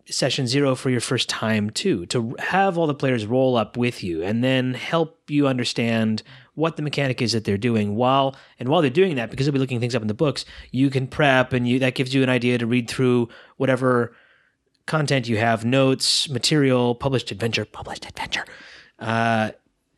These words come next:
to prep yourself for what they're doing, you know, and it becomes this collaborative experience. And the other caveat is, if you have a bunch of experienced players who show up,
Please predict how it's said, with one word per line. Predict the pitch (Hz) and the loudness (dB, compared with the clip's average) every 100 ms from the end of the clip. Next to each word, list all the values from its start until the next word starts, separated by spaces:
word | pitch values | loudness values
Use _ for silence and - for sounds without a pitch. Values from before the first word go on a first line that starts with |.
| _ - | _ -6
to | - 139 | -2 0
prep | 285 311 | 2 2
yourself | 139 135 123 117 | 0 2 2 0
for | - - 156 151 143 135 | -2 0 2 4 2 0
what | 143 139 | -2 -2
they're | 135 | -2
doing, | 147 156 120 | 0 0 2
you | |
know, | 131 | 0
and | 139 | 2
it | 127 | 0
becomes | - 165 | 0 0
this | 151 - | 2 0
collaborative | 147 123 120 117 | 2 2 2 -2
experience. | 110 - 123 110 101 - | -4 -2 0 0 0 -2
And | 143 | 0
the | 156 | 2
other | 170 | 2
caveat | 160 127 117 101 95 | 2 0 0 -2 -4
is, | 110 92 95 - - - - | -4 -6 -6 -10 -16 -20 -4
if | 160 151 | -2 0
you | 147 | 0
have | 135 160 | 0 2
a | 151 | 0
bunch | 107 127 120 120 | 2 0 0 -2
of | 101 - - _ _ _ _ - | -4 -6 -14 _ _ _ _ -10
experienced | - - - 151 135 117 - | -6 -4 0 2 2 -2 -4
players | - 131 117 107 101 - - | 0 2 2 2 0 -2 -2
who | 131 | -2
show | 117 - 127 | 0 2 4
up, | 180 135 - | 4 2 0